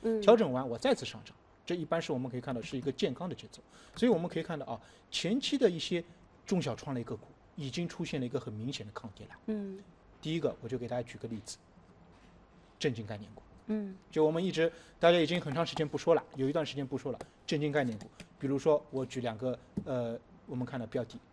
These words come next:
Speaker 1: 嗯。
Speaker 2: 第一个东方财富，
Speaker 1: 嗯。
Speaker 2: 大家也可以看看，昆仑万维，
Speaker 1: 嗯。
Speaker 2: 比如说我们可以看到苏胶科等等，
Speaker 1: 嗯。
Speaker 2: 华策影视，
Speaker 1: 对。
Speaker 2: 汤臣倍健等等，这些在前期一二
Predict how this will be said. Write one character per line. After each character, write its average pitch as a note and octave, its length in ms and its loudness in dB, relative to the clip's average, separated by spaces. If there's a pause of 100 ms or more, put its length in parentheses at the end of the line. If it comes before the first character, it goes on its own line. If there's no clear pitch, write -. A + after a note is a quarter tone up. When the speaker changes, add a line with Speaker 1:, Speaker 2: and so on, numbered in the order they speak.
Speaker 1:
嗯。 B3 80 -8
Speaker 2:
第 G#3 80 -2
一 C3 60 0
个 B2+ 100 -2
东 A#2+ 140 -6
方 A#2+ 100 -6
财 - 160 -14
富， - 160 -14 (140)
Speaker 1:
嗯。 G#3 320 -6 (360)
Speaker 2:
大 C#3+ 100 2
家 C3 40 4
也 A#2 100 0
可 B2 120 -12
以 A#2+ 40 -6
看 A#2+ 160 -10
看， - 120 -16 (560)
昆 - 160 -2
仑 C#3+ 100 0
万 C#3 160 0
维， A#2+ 200 -2 (160)
Speaker 1:
嗯。 G#3 280 -8 (440)
Speaker 2:
比 B2+ 60 0
如 C3+ 80 2
说 D3+ 160 6
我 C#3 60 4
们 B2+ 120 -2
可 - 120 -8
以 - 20 -12
看 C3+ 80 -6
到 B2+ 80 -4
苏 C#3 180 -6
胶 D3+ 200 4
科 F3 260 -6 (140)
等 G#3+ 160 -6
等， C3 140 0
Speaker 1:
嗯。 A2+ 100 -4
Speaker 2:
华 - 180 2
策 F#3 160 2
影 C3+ 180 -2
视， - 300 -6
Speaker 1:
对。 G#3 260 -4
Speaker 2:
汤 D3 160 -2
臣 B2 160 -4
倍 A#2+ 140 0
健 G#2+ 200 -8 (100)
等 A#2 160 -4
等， G#2 100 -12 (220)
这 E3+ 100 2
些 F3+ 80 8
在 F3+ 160 8
前 D#3 240 2
期 F#3 280 0
一 G#3 140 6
二 F#3+ 200 10